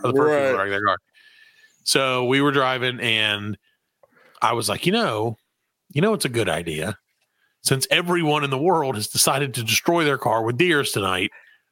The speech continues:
Speaker 1: I will drive ridiculously slowly
Speaker 2: <laughs>
Speaker 1: to make sure that no deers attack my vehicle." 'Cause my car, if you're, for those listeners who don't know what my car is, which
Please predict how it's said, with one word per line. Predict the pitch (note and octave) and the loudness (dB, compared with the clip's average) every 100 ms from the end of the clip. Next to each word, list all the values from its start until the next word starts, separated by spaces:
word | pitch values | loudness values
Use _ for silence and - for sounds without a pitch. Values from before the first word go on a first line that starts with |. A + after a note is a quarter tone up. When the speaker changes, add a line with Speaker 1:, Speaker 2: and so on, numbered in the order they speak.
| _ _ _ _ | _ _ _ _
Speaker 1:
I | C3 E3+ A#3+ | 0 2 2
will | F#3 B2+ | 0 0
drive | A2 E2+ E2+ G2+ - _ _ - | 0 -2 -2 -6 -12 _ _ -4
ridiculously | D3 D3+ B2+ - G#3 G#3+ G#3 G3 F3+ - D#3+ D#3 | -2 -2 -6 0 0 2 2 2 2 0 0 0
slowly | - C#3+ C#3 A#2 F#2+ - - _ | 2 2 2 0 -2 -4 -14 _
Speaker 2:
<laughs> | _ - | _ 2
Speaker 1:
to | B3+ F#3+ D#3 C3+ - - - - C#3+ | 2 2 0 0 -2 -4 -12 -2 0
make | D3+ F3 D#3 | 2 0 0
sure | D#3+ D3+ | 2 2
that | C#3+ B2+ | 0 0
no | C3 C#3 | 0 0
deers | A#2+ A2+ A2+ A#2 | 2 2 2 -2
attack | A#2 A#2 G#2 - | 0 0 0 -2
my | A2 G2 G2+ | -2 0 0
vehicle." | G2+ E2+ E2+ E2+ D#2 _ _ _ _ _ _ - | -4 -4 -6 -6 -8 _ _ _ _ _ _ -2
'Cause | C3 | 0
my | D#3 F#3 F#3+ | 2 2 0
car, | D3+ C3+ B2+ G2 | 0 2 0 -2
if | B2 A#2 | -6 -4
you're, | A#2+ A2+ - | -4 -4 -2
for | B2+ | 0
those | B2 A#2 G#2 | 2 0 0
listeners | A#2+ - G#2+ G2 | -2 0 -2 -4
who | G#2 | -2
don't | A2 G2 | -2 -2
know | A2 A2+ G#2+ G#2 - _ _ | -2 0 -2 -4 -10 _ _
what | G#2 G2+ | -4 -2
my | G2 | -2
car | - D3+ B2 | 0 0 2
is, | A2 G#2 | -2 -2
which | G#2 - | -2 -2